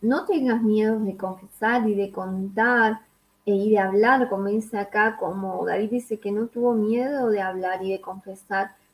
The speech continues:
eh, las buenas noticias de Dios, las maravillas, pero siempre antes orá, orá,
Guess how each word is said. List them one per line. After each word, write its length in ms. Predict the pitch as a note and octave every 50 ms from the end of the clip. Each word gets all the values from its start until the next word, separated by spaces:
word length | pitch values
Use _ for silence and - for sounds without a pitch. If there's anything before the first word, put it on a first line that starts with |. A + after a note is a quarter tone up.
| _ _ -
eh, 640 | - G3+ G3 G3 F3+ F3 F3+ D#3 D3 D3+ A#2 G2+ G2 - - - _ _ _ _ _ -
las 240 | - F#3 G#3 G3+ G3+
buenas 400 | G#3+ G#3 G#3+ G#3+ A3+ A#3+ B3 A#3
noticias 680 | G#3+ G3+ G3 G3 - A3 A3 A3+ - - A#3 G#3+ G#3+ G#3+
de 160 | F#3+ F#3 F#3
Dios, 280 | F#3 F#3 G3+ G#3+ A3 A#3
las 220 | A3 G3+ G#3 -
maravillas, 840 | G3 G3 G3 G3 G3 F#3+ F#3 A3 B3+ C#4+ C#4+ C#4+ - - G3 G#3 G3+ - _ _ _ _ _ _ -
pero 220 | A#3+ G#3 G#3+ G#3+
siempre 680 | G#3+ - - - - C#4 D4 D4+ D#4 D#4+ D#4 D4+ C#4+
antes 500 | C4 A#3+ B3+ C4+ C4+ C#4+ C#4 C#4 - - _
orá, 500 | - G3+ G#3 F#3+ G3 A3 A3+ A#3 G3+ D#3+ -
orá, 460 | F#3+ G3+ G3+ G#3+ A#3 A#3+ A#3+ A#3 -